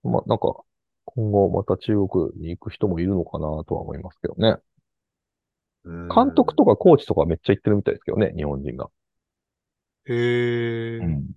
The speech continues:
Speaker 1: なんかむしろ、むしろ募集してる。日本人の優秀なコーチがやっぱ欲しいみたいなのがあるみたいで。
Speaker 2: うん。
Speaker 1: うん。だからプレイ、
Speaker 2: あのー、
Speaker 1: うん。
Speaker 2: 韓国はね、Kリーグの方は日本人選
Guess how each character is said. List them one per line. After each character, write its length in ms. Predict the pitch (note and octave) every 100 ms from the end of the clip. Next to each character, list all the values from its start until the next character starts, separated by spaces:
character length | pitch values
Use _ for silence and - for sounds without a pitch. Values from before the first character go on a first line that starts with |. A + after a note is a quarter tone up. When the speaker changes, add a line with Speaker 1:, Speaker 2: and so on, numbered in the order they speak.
| _ _ -
Speaker 1:
な 80 |
ん 20 | G#2
か 60 |
む 120 | F2+
し 80 | G#2+
ろ、 60 | -
む 100 | A2
し 80 | -
ろ 80 | D2+
募 140 | E2
集 220 | - F#2+
し 80 | E2+
て 80 | -
る。 100 | D#2
日 80 | D#2+
本 220 | A2+ A2+
人 220 | A2+ A2
の 120 | B2+ C3+
優 180 | G#2+
秀 220 | G2+ - F#2+
な 100 | F2+
コ 180 | - F2
ー 20 |
チ 160 | - D#2
が 200 | - - _ -
や 60 | -
っ 40 |
ぱ 80 | E2
欲 120 | D#2+
し 120 | D#2+
い 60 | F2
み 80 | E2
た 60 |
い 20 | D#2+
な 60 |
の 80 | -
が 180 | - -
あ 20 |
る 80 | D2
み 100 | -
た 140 | -
い 80 | -
で。 180 | - - _ - - -
Speaker 2:
う 60 |
ん。 280 | F#2+ E2+ E2 _ _
Speaker 1:
う 80 | E2
ん。 420 | D2 B1 - C2 F#2+ _ _ _ _ _ _ _ _ _ _ _ _ _ _ _ _ _ _ _ _
だ 80 | D3
か 60 | A#2
ら 100 | A#2
プ 80 | C3+
レ 60 |
イ、 20 |
Speaker 2:
あ 40 | E3
の 220 | E3+ C#3+
ー、 40 |
Speaker 1:
う 20 | - D#2
ん。 80 | - _ _ _
Speaker 2:
韓 320 | - G#3+ C4 B3
国 960 | B3 - - F#2 F2+ E2+ E2 E2 E2+ - _ _
は 200 | G#2 F2
ね、 140 | A#2+ D3+
K 240 | F3 F#3
リ 120 | G3+
ー 40 | D#3+
グ 80 |
の 100 | G2
方 220 | F2 G2+ F2+
は 140 | E2+
日 80 | E2+
本 180 | G2+ G2
人 180 | G2 F#2+
選 240 | - G2